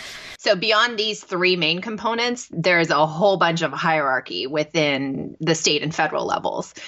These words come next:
So state systems in the criminal justice system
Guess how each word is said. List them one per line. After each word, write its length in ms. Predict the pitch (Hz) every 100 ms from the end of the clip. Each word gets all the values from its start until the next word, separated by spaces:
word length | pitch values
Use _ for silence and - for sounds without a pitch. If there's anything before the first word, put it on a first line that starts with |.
| - -
So 640 | - 208 175 165 151 151
state 440 | - - - 214 -
systems 800 | - 180 - 165 147 135 135 -
in 160 | 180 170
the 80 | 165
criminal 340 | 180 156 147
justice 400 | 147 135 - 143
system 540 | 143 131 139 131 143